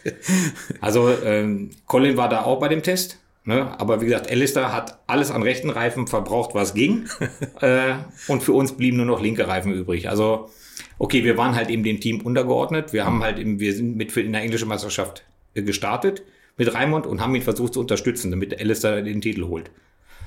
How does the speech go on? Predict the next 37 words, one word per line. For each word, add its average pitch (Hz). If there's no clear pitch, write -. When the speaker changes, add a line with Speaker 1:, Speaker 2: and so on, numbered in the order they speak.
Speaker 2:
Und, 95
äh, 92
ja, 98
dementsprechend 113
musste 120
man 113
sich 120
halt 117
fügen, 104
ne? 101
Speaker 1:
Wie 104
sah 95
V -
W 95
Motorsport 92
da 80
aus? 117
Wie 107
viele 90
Leute 92
haben 92
da 87
gearbeitet? 80
Speaker 2:
Boah. -
Speaker 1:
Weißt -
Speaker 2:
Also 92
Speaker 1:
du 98
das? -
Speaker 2:
in 98
der 92
Speaker 1:
Also 85
Speaker 2:
Werkstatt 101
hatten 87
wir, 87
ich 87
sage 90
mal, 85